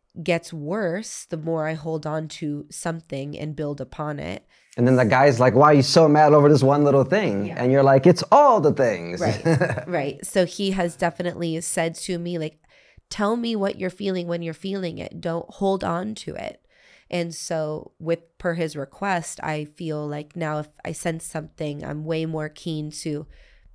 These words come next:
Speaker 1: there is this thing that just happened and this is how I'm feeling about it versus storing it, because he also knows me well enough to know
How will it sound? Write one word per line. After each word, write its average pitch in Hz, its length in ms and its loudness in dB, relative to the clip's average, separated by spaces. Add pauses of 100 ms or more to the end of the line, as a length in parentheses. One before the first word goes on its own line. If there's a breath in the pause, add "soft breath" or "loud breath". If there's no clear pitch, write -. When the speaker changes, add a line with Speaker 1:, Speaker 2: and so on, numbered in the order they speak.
Speaker 1:
there 185 220 -2
is 165 140 -2
this - 160 -14
thing 160 200 -10
that 160 120 -10
just 175 160 -14
happened 156 420 -10
and 151 140 -10
this 156 160 -10
is - 80 -16
how 156 100 -12
I'm 143 80 -12
feeling 151 360 -10
about 156 320 -10
it - 120 -10
versus 151 420 -12 (100)
storing 147 580 -8
it, - 180 -14
because 170 320 -10 (220 soft breath)
he 190 180 -2
also 175 460 -2
knows 156 280 -6
me 156 120 -6
well 147 200 -6
enough 147 400 -10
to 160 120 -12
know 147 460 -8